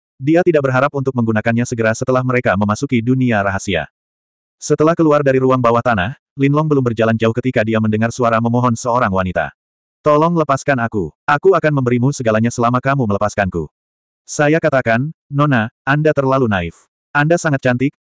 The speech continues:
bukankah sayang jika kami melepaskan Anda? Bagaimana kalau kamu memuaskan kami, kami tidak akan mengambil apapun darimu. Benar,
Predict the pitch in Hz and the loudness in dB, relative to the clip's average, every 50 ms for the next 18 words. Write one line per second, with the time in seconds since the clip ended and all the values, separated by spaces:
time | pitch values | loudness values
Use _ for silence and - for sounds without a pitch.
0 | _ - 139 139 139 143 135 135 147 147 - 139 131 131 123 117 123 - 123 113 | _ -4 -2 0 0 0 0 0 -2 -2 0 0 0 0 0 -2 -2 -2 -2 0
1 | 123 123 131 131 120 113 113 107 113 110 - - 117 104 101 95 92 82 73 - | 0 -2 -2 -2 -2 -2 -2 -2 -2 -4 -2 -2 -2 -2 -2 -2 -4 -4 -6 -10
2 | _ _ _ _ _ _ _ _ _ _ _ - 131 139 139 156 151 151 151 165 | _ _ _ _ _ _ _ _ _ _ _ 0 0 2 2 2 2 2 0 0
3 | 160 160 151 147 151 135 131 139 143 139 127 117 110 110 - 120 120 117 127 123 | 0 2 0 2 2 0 0 0 0 0 0 -2 -2 -2 -2 -4 -2 0 0 0
4 | 110 92 87 92 _ _ _ - 143 143 156 175 165 151 135 120 113 120 117 110 | -2 -2 -6 -8 _ _ _ -2 -2 0 0 2 2 2 2 2 0 0 0 0
5 | 104 104 104 110 110 110 123 - 135 120 117 123 113 104 98 95 92 87 80 73 | 0 0 0 0 0 -2 0 0 0 0 0 0 0 0 0 -2 -2 -6 -6 -8
6 | _ _ _ _ _ _ _ _ _ _ _ _ _ _ _ _ - 131 127 143 | _ _ _ _ _ _ _ _ _ _ _ _ _ _ _ _ -10 -4 -2 0
7 | 143 135 135 139 165 190 | 0 2 0 0 -2 -6